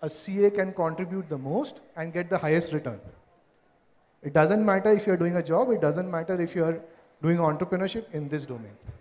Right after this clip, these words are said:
right? So you can get into investment banking, insurance, company valuations. Company valuations have gone off the roof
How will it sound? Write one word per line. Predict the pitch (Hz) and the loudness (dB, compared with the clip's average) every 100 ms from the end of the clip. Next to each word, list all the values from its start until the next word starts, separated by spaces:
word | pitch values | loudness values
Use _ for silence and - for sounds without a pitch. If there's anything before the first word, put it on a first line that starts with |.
| _ | _
right? | 156 208 - - _ _ _ _ | -4 -4 -6 -16 _ _ _ _
So | - 175 | 4 6
you | 175 180 | 6 2
can | 196 208 | 2 4
get | 202 | 4
into | 208 214 | 4 2
investment | 202 196 208 208 | 2 0 0 0
banking, | 190 190 185 226 226 - - | 0 0 -2 -4 -6 -10 -6
insurance, | 165 170 196 196 196 - - - _ _ _ | -4 0 2 2 -2 -10 -16 -20 _ _ _
company | 180 175 185 208 | 2 2 2 4
valuations. | 190 175 190 196 233 240 - - _ _ _ - | 6 8 6 6 2 -2 -4 -12 _ _ _ 2
Company | 196 202 254 247 | 2 2 0 4
valuations | 214 196 202 208 - 233 240 233 - - _ _ _ _ _ _ | 6 6 6 4 2 0 0 -4 -10 -20 _ _ _ _ _ _
have | - 165 175 - | 0 2 2 2
gone | 165 180 202 196 - | 2 4 2 -2 2
off | 170 180 - | 4 4 4
the | 208 | 4
roof | 202 190 196 | 4 4 0